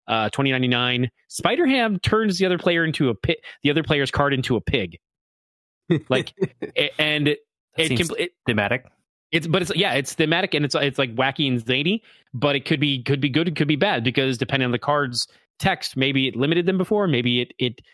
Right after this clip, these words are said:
Speaker 1: it benefited them before, but it's, it changes their highest card in their hand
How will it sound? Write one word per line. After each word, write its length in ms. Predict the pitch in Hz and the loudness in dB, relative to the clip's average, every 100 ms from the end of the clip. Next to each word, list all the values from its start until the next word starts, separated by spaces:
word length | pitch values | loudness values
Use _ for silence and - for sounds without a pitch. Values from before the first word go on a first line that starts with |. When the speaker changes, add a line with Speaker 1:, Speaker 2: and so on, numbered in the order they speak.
| _ _ _ _ | _ _ _ _
Speaker 1:
it 260 | 120 113 107 | -2 -2 0
benefited 380 | 147 - 131 117 | 0 2 0 0
them 120 | 113 | 0
before, 360 | 107 123 120 | 0 2 0
but 200 | 110 117 - | 2 -2 0
it's, 220 | 131 - - - | -4 -4 -10 -4
it 280 | 135 123 _ | -2 -2 _
changes 340 | - 185 190 165 | 0 0 2 0
their 120 | 127 | 2
highest 300 | 139 143 - | 0 0 0
card 160 | 139 | 0
in 60 | 131 | 2
their 100 | 117 | 2
hand 380 | 117 120 110 | 2 0 -2